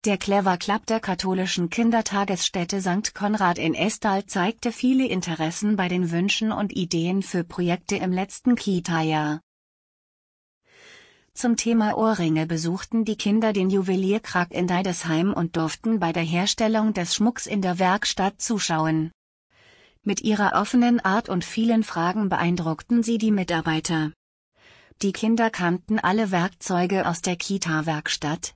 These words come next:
in der sie mit Sonja Wolf fleißig werkeln.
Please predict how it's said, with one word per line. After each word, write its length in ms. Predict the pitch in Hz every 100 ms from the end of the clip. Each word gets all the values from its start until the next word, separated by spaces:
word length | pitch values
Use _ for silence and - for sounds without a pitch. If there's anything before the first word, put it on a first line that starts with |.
| _ -
in 180 | 214
der 160 | 202 196
sie 180 | 196 208
mit 180 | 175 175
Sonja 420 | 190 220 202 190
Wolf 200 | 180 233
fleißig 640 | - 180 175 170 220 190
werkeln. 640 | 180 180 - 170 160 156